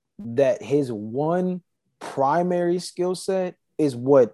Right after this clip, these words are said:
you know Golden State is going to be able to maximize out of the fact that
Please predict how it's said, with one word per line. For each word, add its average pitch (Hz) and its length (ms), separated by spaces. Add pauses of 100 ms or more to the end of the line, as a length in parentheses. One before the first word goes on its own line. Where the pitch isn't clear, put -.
(160)
you 139 220
know 131 560
Golden 123 400
State 123 260
is 113 140
going 120 220
to 107 60
be 120 200
able 110 140
to 104 100
maximize 113 640
out 120 100
of 110 60
the 113 80
fact 110 260
that 107 160